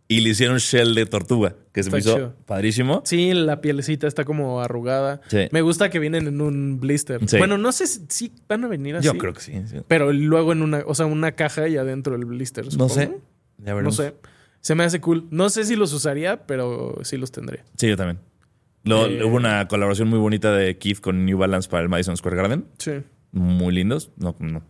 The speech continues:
Speaker 1: no intenté nada, pero pueden
Speaker 2: Vi también que los, eh, Sabrina Ionescu unos se están convirtiendo en uno de los tenis más usados de, en la N B A.
Speaker 1: Guau.
Speaker 2: Muchísimos jugadores los están usando.
Speaker 1: Qué chido.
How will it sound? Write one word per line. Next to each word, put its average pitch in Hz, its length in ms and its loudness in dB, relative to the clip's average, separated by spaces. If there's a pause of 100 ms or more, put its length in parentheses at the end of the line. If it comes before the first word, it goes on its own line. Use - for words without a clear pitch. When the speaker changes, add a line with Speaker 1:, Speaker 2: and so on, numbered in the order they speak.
Speaker 1:
no 85 80 -4
intenté 82 280 -2
nada, 92 240 -2
pero - 280 -10 (260)
pueden 85 160 -2
Speaker 2:
Vi - 240 2
también 190 340 0
que 185 280 0
los, 131 840 -6
eh, 127 340 -8
Sabrina 160 720 -2
Ionescu 147 720 -4
unos 165 540 -6 (280)
se 135 120 -6
están 165 200 0
convirtiendo 160 520 0
en 160 80 -2
uno 160 160 -2
de 151 40 0
los 139 140 -2
tenis 151 260 -4
más 139 220 -4
usados 139 460 -4
de, 120 340 -4
en 139 140 -4
la 123 140 -4
N 139 160 -6
B 127 120 -4
A. 131 160 -10
Speaker 1:
Guau. 95 340 0
Speaker 2:
Muchísimos 147 560 -4
jugadores 131 400 -4
los 123 140 -8
están 131 240 -10
usando. 139 380 -8
Speaker 1:
Qué - 100 0
chido. 87 220 -2